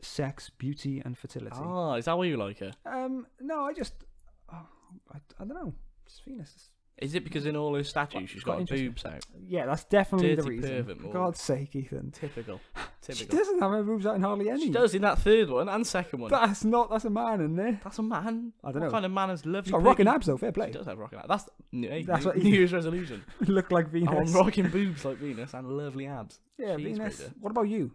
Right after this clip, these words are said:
Speaker 1: Do you have a, a, a god, a goddess?
Speaker 2: So many to pick from.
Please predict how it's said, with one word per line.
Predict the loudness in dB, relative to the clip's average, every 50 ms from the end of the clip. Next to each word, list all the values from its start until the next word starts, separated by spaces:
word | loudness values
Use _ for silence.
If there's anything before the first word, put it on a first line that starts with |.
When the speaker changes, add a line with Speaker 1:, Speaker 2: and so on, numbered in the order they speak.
| _ -14
Speaker 1:
Do | -10
you | -8
have | -6 -4
a, | -4 -4 -6 -8 _ -20
a, |
a | -20 -20 _ -20 -20 -20 -20 -20 -20 -20 -20 -14
god, | -6 -4 -2 -2 -2 -4
a | -6
goddess? | -6 -4 -4 -2 -2 -2 -4 -4
Speaker 2:
So | -4
many | -6 -8 -8
to | -10 -8
pick | -8 -8 -8 -8
from. | -10 -14 -14 -14 -14